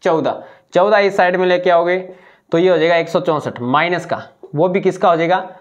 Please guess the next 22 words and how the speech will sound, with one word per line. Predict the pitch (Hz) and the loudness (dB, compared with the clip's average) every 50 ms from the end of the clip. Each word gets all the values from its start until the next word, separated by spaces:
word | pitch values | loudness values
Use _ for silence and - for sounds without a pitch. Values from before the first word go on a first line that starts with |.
| _ _ _ - 165 | _ _ _ -8 -4
माइनस | 151 156 160 165 170 170 170 175 165 175 | -2 0 0 0 0 0 0 -2 -4 -4
का | - - 180 | 0 0 2
एक | 180 180 180 | 2 0 0
सौ | 180 190 180 | -2 -4 -2
चौसठ | 185 196 - 170 180 196 185 | 0 -2 -2 0 0 0 0
हो | 185 165 | 0 0
जाएगा | 156 170 170 170 170 | 0 2 2 2 2
बराबर | 165 160 160 156 160 160 180 175 180 - - - 156 | 2 2 2 2 2 0 -2 -4 -4 -8 -10 -8 -4
माइनस | 156 151 151 156 156 160 160 160 | -4 -2 -2 -2 -2 -4 -4 -4
के | - 180 175 165 - | -4 -4 -4 -6 -6
तीन | - - 147 143 135 131 | -4 -4 -2 -2 -2 -4
एन, | 123 113 107 107 107 - _ _ _ _ - - - | -4 -6 -8 -10 -12 -20 _ _ _ _ -16 -10 -4
माइनस | 139 143 156 170 185 190 185 185 | -2 -2 0 0 0 -2 -2 -2
से | 196 196 | -2 0
माइनस | 185 185 175 175 175 185 185 185 | 0 0 0 0 0 -2 -2 0
कट | 180 185 160 | 0 -2 0
जाएगा, | 151 151 151 147 147 156 175 165 - - - _ _ _ _ _ _ _ _ _ - | 0 0 0 0 0 -2 -2 -4 -10 -20 -20 _ _ _ _ _ _ _ _ _ -4
एन | 165 175 185 202 202 | -2 0 0 0 2
का | 185 202 190 | 2 2 2
मान | 190 190 190 196 180 | 2 2 0 0 0
कितना | 185 190 180 196 190 185 | -2 -2 0 0 0 0
आएगा, | 170 143 127 120 110 | 0 0 0 -2 -4